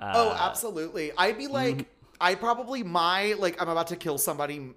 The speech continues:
Speaker 1: album would probably be, like, Kate Bush's The Dreaming,
Speaker 2: <laughs>
Speaker 1: in which I'm like, everyone says Hounds of Love is her masterpiece, but undisputably, this is actually her best
Speaker 2: Mm.
Speaker 1: work. And then I would, like, chop somebody up to Sat
Speaker 2: Yeah.
Speaker 1: in Your Lap.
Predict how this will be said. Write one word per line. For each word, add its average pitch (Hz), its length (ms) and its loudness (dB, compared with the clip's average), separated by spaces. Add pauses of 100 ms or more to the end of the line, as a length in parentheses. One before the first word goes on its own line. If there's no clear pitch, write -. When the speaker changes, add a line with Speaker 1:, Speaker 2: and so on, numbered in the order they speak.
(180)
Speaker 1:
album 127 400 0
would 170 100 0
probably 139 240 -4
be, 147 140 -4
like, 147 180 -6
Kate 131 260 -8
Bush's 127 360 -2
The 143 100 -4
Dreaming, 131 840 -6
Speaker 2:
<laughs> - 80 -6
Speaker 1:
in 175 500 4
which 156 180 2
I'm 151 220 2
like, 143 240 0
everyone 156 360 2
says 160 140 -2
Hounds 147 220 -2
of 135 80 -2
Love 127 140 0
is 123 60 -6
her 143 100 0
masterpiece, 120 520 -8
but 123 420 -8
undisputably, 131 1000 2
this 170 300 8
is 127 160 4
actually 120 400 2
her 120 380 -6 (540)
best 127 300 2
Speaker 2:
Mm. 170 80 -2
Speaker 1:
work. - 460 -4
And 135 100 -8
then 120 80 -10
I 110 80 -6
would, 107 120 -8
like, 95 180 -12 (580)
chop - 220 -16
somebody 113 320 -12
up - 220 -12
to 113 360 -4
Sat 208 220 -2
Speaker 2:
Yeah. - 40 -8
Speaker 1:
in 127 80 -8
Your 123 120 -4
Lap. 151 260 -2